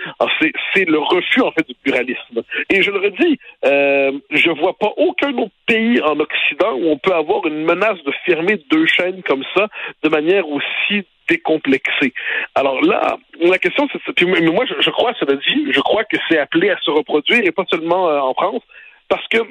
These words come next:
le, le, le régime, appelons ça comme ça, c'est quand on écoute le discours dominant, euh, qui se dit centriste, là, même pas la gauche, là, mais le discours, par exemple, euh, parti de la Macronie en France, eh bien, ils nous disent, il y a deux camps. Il y a l'ouverture et le repli. Il y a les démocrates et les populistes.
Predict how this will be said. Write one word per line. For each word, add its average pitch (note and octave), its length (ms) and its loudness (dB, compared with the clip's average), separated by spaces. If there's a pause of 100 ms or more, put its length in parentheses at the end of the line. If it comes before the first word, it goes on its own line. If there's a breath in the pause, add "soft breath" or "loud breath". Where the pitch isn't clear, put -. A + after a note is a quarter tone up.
(280)
le, E3+ 300 4
le, E3 320 4
le D#3 160 2
régime, E3 480 0
appelons C#3+ 260 -2
ça D3+ 80 -4
comme C#3+ 200 0
ça, B3 100 2 (280 loud breath)
c'est - 80 -10
quand A#3 180 0
on G#3 60 2
écoute A3 240 0
le D#3+ 100 -4
discours - 240 0
dominant, D#3 560 0 (320 loud breath)
euh, A#2 520 2
qui F3+ 120 2
se D#3+ 100 2
dit E3 300 0
centriste, G3 460 -2
là, C#3 100 0
même F#3 120 0
pas B3 120 -2
la G3+ 120 0
gauche, F3+ 300 -2
là, C#3 80 0
mais C3 80 2
le C3 60 -8
discours, - 240 -2
par D#3 120 0
exemple, D#3+ 340 -2
euh, A#2+ 400 2 (240)
parti - 260 -4
de E3+ 60 2
la D3+ 80 0
Macronie D3 440 0
en C#3 100 2
France, C4 300 -2 (540 loud breath)
eh D#3+ 100 4
bien, F3 180 2
ils F#3+ 100 2
nous F#3 100 2
disent, B3+ 260 2
il F#3+ 40 2
y - 20 4
a F3 40 -2
deux B3 280 0
camps. E3 220 -2 (180)
Il D3+ 80 2
y - 20 2
a E3+ 40 2
l'ouverture B3+ 560 2
et A3 60 2
le E3+ 120 -2
repli. D3+ 440 -4 (240 loud breath)
Il E3+ 220 -2
y G3+ 40 4
a A3 300 2
les F3+ 280 0
démocrates A#3 640 -2
et F3 80 0
les E3 80 -2
populistes. D#3 480 -2